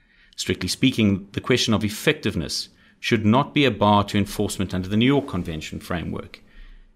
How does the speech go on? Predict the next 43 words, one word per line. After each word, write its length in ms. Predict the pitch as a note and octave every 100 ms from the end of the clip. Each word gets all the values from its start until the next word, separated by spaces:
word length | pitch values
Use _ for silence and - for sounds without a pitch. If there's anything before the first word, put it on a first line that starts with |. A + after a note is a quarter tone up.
| _
and 160 | G2 G#2
yet 160 | A2+
this 140 | A2+ A2
was 140 | G#2
often 260 | A2 - F#2
a 40 |
prerequisite 640 | - F#2+ F#2 F#2 F2 D#2+ -
for 140 | F2+
enforcement 720 | F2 - F#2 - D2+ - -
of 160 | - E2+
the 60 | F2+
award 300 | E2+ E2+ E2+
in 80 |
South 220 | D#2+ E2+ F2+
Africa. 460 | F#2 F2+ - - - _ - _ _ _ _ _ _ _ _
Prior 280 | - B2+ C#3
to 100 | C3
the 120 | A#2+
new 180 | A2 G2+
act, 260 | F2+ - - - - _
the 100 | F#2+
Recognition 580 | G#2 G#2 F#2+ A#2+ - B2
and 140 | G#2+
Enforcement 500 | F#2+ - A#2 A2+ F#2
of 80 | F2
Foreign 320 | - B2 A#2
Arbitral 440 | F#2 G#2 G2 - F#2
Awards 380 | F#2+ A#2+ A#2
Act, 280 | F2 D#2+ - - _ _ _ _ -
which 160 | G#2+
was 100 | G#2+
supposed 340 | G#2 C3 C3 -
to 60 |
give 100 | G2
effect 460 | F2+ - G#2 - -
to 100 | G2+
the 120 | F2
provisions 400 | F2+ F#2+ F#2+ F2
of 100 | F2
the 80 | F2+
New 100 | A2
York 240 | A#2+ F2
Convention, 640 | F#2 E2 E2+ E2 E2+ D#2+